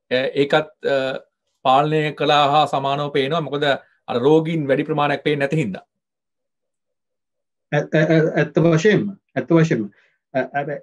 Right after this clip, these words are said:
Speaker 2: අපිට ඔය ප්‍රශ්නේ තිබුණා, අ, තුෂාර. මොකද මේ ඇත්තටම අපි එංගලන්තයේ ටෙස්ටිං ප්‍රමාණය ගොඩාක් අඩුවෙන් කරපු රටක්, අ, අර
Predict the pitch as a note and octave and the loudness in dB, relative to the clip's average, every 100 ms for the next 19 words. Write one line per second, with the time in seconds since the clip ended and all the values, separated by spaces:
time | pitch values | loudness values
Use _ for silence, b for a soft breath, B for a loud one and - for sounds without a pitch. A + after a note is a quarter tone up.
0 | - - E3 F3+ F3 F3+ E3 G3 E3 D#3+ | -8 2 6 6 6 2 0 2 2 4
1 | F3 D3+ C#3 C3 C3+ C3 B2 C#3+ C3+ B2 | 6 6 4 4 2 0 -2 -2 0 2
2 | C#3+ F3+ b b - B2+ A#2+ C#3+ C3 A#2+ | 0 -4 b b -4 0 2 4 4 4
3 | A#2 A2+ A2+ A2 - - B2 - D3+ D#3 | 4 2 0 -4 -10 -12 -10 -2 2 4
4 | B2+ B2 B2+ - F3 D3 B2 - A#2+ B2+ | 2 -2 -8 0 4 4 2 -2 0 2
5 | E3+ E3+ F3 C3 A2+ A2 D3+ G3 _ _ | 2 4 4 2 0 -2 -2 -6 _ _
6 | _ - C#3+ C#3 - E3+ E3 D#3 D#3+ F3+ | _ -2 0 2 4 4 4 4 6 6
7 | F#3 A#2+ B2 D#3 G#3 A3+ F3+ D#3+ F#3 F#3 | 4 4 4 4 4 2 2 6 6 6
8 | F3+ F3 D#3 C#3 C#3 F3+ - _ - D3 | 4 4 4 2 0 -4 -4 _ -2 2
9 | C#3 C3+ C#3+ _ _ _ C3+ | 4 2 -2 _ _ _ 0